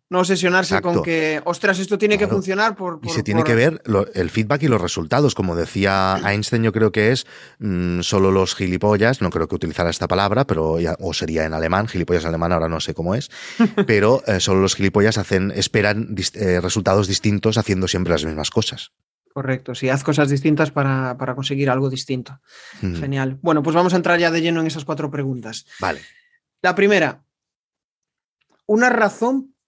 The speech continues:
Speaker 1: por la que no merece la pena seguir con No es asunto vuestro.
Speaker 2: Cuando yo no tenga ganas.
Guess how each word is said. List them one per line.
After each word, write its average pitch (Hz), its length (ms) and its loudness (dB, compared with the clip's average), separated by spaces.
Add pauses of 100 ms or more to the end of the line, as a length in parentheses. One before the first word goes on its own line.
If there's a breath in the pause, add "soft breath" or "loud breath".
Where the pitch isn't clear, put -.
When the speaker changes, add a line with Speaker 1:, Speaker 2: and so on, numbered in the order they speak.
(100)
Speaker 1:
por 180 200 0
la 175 160 2
que 175 140 -2
no 190 140 0
merece 196 320 0
la 160 100 -2
pena 151 220 -2
seguir 180 340 0
con 156 240 2
No 160 140 4
es 175 120 0
asunto 147 380 0
vuestro. - 380 -8 (2750 loud breath)
Speaker 2:
Cuando 80 240 -2
yo 78 80 0
no 82 80 2
tenga 78 220 0
ganas. 101 420 0